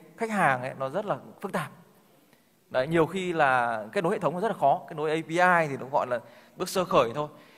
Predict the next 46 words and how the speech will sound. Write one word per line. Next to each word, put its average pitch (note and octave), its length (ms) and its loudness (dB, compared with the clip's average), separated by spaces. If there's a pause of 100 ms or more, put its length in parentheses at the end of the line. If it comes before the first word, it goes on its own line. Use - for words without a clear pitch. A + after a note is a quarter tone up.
(120)
Thì C3 60 -8
chúng D3+ 120 -10
tôi E3 220 2
ra D#3 160 4
đời C#3+ 160 4
cái D3 120 0
app G#3 220 4
ấy A3 100 -6
để D3 120 -6
giúp F3+ 180 -2
cho F#3+ 60 -6
khách G3+ 120 -6
hàng, C3 420 2
một C3 120 -4
là B2+ 120 -6
những C#3+ 120 -14
khách G3+ 160 -10
hàng D3+ 240 0
mà A#2 60 -8
thương D3+ 140 -6
mại B2 120 0
điện C3 80 -8
tử, B2+ 240 -4
khách E3+ 100 -10
hàng C#3 240 -2
bán B2 140 -4
hàng D#3+ 280 2 (360)
trên E3 180 -4
mạng, E3 220 2
bán C#3+ 100 0
hàng D3 120 0
trên D#3 160 -6
Facebook, B3 120 0 (880)
thì B2+ 200 -8
thực D3+ 160 -8
hiện - 160 -4
cái G#3 80 -4
việc F#3 200 0
mà C3+ 160 2
tạo B2+ 160 2
đơn D3+ 120 0
hàng C3+ 220 -2
rất G#3 80 -4
là G#3+ 60 -2
nhanh. F3+ 160 0 (1080)
Đấy, B2+ 240 -4